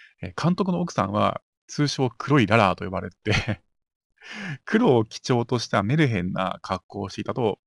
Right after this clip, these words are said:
言われてます。ファンの間にね、言われてまして。で、バルタ博士も黒が基調色なので、多分間違いないでしょう。で、えー、デモール開発エピソードは、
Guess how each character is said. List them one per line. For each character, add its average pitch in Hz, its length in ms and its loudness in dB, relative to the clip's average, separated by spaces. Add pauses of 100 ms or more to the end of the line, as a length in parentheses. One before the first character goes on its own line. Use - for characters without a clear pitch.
(140)
言 117 80 0
わ 95 60 2
れ 95 60 0
て 95 60 -8
ま 90 120 -6
す。 - 240 -20
フ 123 60 0
ァ 110 40 6
ン 101 60 2
の 90 80 -8
間 90 160 -8
に 95 80 -8
ね、 104 180 -6 (920)
言 - 80 -6
わ 98 40 -6
れ 98 60 -8
て - 80 -12
ま 95 100 -6
し - 80 -8
て。 92 160 -10 (360)
で、 113 60 0
バ 185 120 4
ル 208 40 2
タ 170 100 0
博 143 200 -8
士 - 80 -6
も 131 160 -2
黒 175 300 2
が 110 120 2
基 - 160 -16
調 143 220 -4
色 104 240 -6
な 95 100 -6
の 95 120 -6
で、 98 240 -2 (120)
多 - 80 -10
分 117 140 -4
間 85 100 -8
違 - 20 -10 (100)
い - 100 -2
な 98 100 -2
い 92 40 -8
で - 80 -14
し - 80 -12
ょ - 180 -10 (1300)
う。 - 320 -18
で、 127 320 -4
え 95 580 -12
ー、 - 20 -20 (640)
デ 87 160 -6
モ 131 240 0
ー 165 40 0
ル 165 120 0
開 156 240 0
発 - 560 -6
エ 147 100 -2
ピ - 80 -14
ソ 95 260 -4
ー - 20 -8
ド 87 260 -6
は、 95 400 0